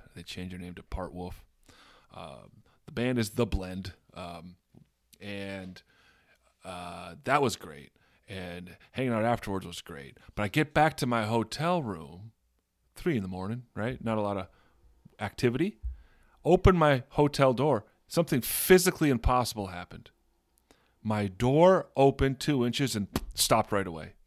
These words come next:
because the latch above it was, was, uh, activated. You know, it was flipped over, that secondary lock. I'm like, "Who the hell's inside?"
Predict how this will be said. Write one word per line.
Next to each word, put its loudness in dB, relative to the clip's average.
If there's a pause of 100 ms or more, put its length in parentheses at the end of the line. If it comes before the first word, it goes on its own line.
(800)
because 2
the -6
latch -2
above 0
it -16 (640)
was, -10 (600)
was, -10
uh, -12
activated. -8
You -14
know, -10
it -12
was -8
flipped -2
over, -8 (420)
that -16
secondary -4
lock. -12 (280)
I'm -10
like, -8
"Who 0
the 2
hell's 0
inside?" -2